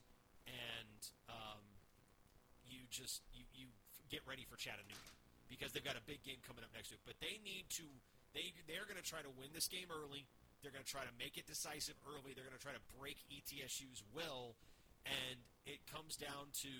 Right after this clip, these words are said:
all hands to try to push back against that. Uh, if you're E T S U, like, the, the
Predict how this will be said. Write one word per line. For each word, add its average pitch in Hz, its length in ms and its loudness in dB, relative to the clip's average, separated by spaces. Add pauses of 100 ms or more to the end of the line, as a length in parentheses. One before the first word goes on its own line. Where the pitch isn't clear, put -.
(680)
all 180 320 8
hands 123 560 2 (480)
to - 80 -4
try 135 320 6 (160)
to 131 80 0 (1800)
push 190 240 6
back 156 240 4
against 156 320 6
that. - 160 -8 (960)
Uh, 120 240 0
if - 80 0
you're 147 160 -2
E 147 160 -2
T 147 160 2
S 135 160 6
U, 151 160 0
like, 123 160 -2
the, 131 160 -4
the 131 80 -4